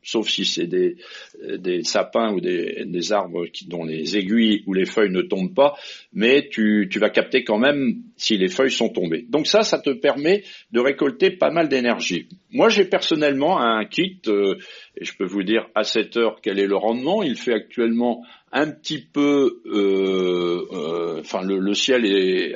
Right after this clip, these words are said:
a des nuages hauts, il n'y a pas de pluie, et actuellement, je vais vous donner les informations dans quelques instants, je capte une énergie. Alors, ce sont des petits panneaux, c'est uniquement pour l'appoint.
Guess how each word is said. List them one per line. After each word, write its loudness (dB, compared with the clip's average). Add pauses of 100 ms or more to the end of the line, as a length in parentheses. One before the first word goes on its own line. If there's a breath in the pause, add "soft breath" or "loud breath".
a -4
des -4
nuages 2 (320)
hauts, 4
il -20
n'y 0
a -2
pas 0
de -12
pluie, -2 (400 loud breath)
et 0
actuellement, 0
je -2
vais -4
vous -6
donner 0 (220)
les -4
informations -4
dans -6
quelques -4
instants, -2 (120)
je 2
capte -2
une 2
énergie. 2
Alors, 2
ce 0
sont 2
des 4
petits -4
panneaux, 4
c'est 2
uniquement 0
pour 0
l'appoint. 0